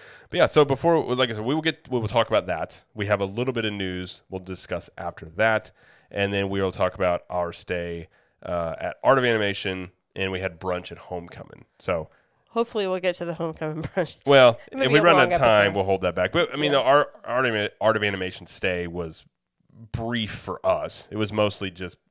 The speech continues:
Speaker 1: being in the room, so we don't have,
Speaker 2: Mm-hmm.
Speaker 1: like, a ton to go over, but we'll see.
Speaker 2: Yeah.
Speaker 1: If it, if it's too much of the show eaten up by,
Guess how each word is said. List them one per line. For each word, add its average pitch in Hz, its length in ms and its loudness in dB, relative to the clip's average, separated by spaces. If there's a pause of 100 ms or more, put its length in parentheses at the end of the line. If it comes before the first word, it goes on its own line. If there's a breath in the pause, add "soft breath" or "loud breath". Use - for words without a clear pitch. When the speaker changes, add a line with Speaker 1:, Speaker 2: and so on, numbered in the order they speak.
Speaker 1:
being 87 200 -10
in 78 80 -16
the 76 80 -20
room, 82 440 -12
so 104 120 -4
we 98 100 -4
don't 92 140 -6
have, 87 120 -6
Speaker 2:
Mm-hmm. 90 80 -6
Speaker 1:
like, 85 140 -10
a 92 80 -10 (100)
ton 95 460 -6
to 92 60 -10
go 90 140 -6
over, 90 160 -6
but 90 180 -6
we'll 202 120 4
see. - 180 -6 (320 loud breath)
Speaker 2:
Yeah. - 220 -6
Speaker 1:
If 98 120 -4
it, 101 180 -2
if 98 180 -6
it's - 120 -14
too - 120 -10
much 101 140 -4
of 95 80 -6
the 92 60 -6
show 90 240 -4
eaten 87 160 -14
up 87 140 -10
by, 82 320 -8